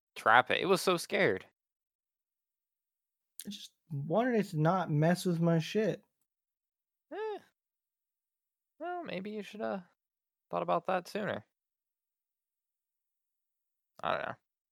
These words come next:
Speaker 1: You're probably not Satan.
Speaker 2: I mean, I did, I don't have a problem with squirrels.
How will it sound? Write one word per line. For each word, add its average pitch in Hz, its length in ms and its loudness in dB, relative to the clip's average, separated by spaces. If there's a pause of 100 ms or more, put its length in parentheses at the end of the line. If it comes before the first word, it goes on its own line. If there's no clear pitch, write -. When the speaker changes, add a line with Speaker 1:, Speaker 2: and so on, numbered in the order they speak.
(300)
Speaker 1:
You're 214 100 -2
probably 135 240 8
not 95 240 6 (640)
Satan. 117 460 -2 (1200)
Speaker 2:
I 277 120 2
mean, 285 180 8
I 220 180 10
did, 226 280 0 (500)
I 233 60 4
don't 285 140 12
have 302 180 12
a 180 60 4
problem 233 440 10
with 180 140 6
squirrels. - 680 6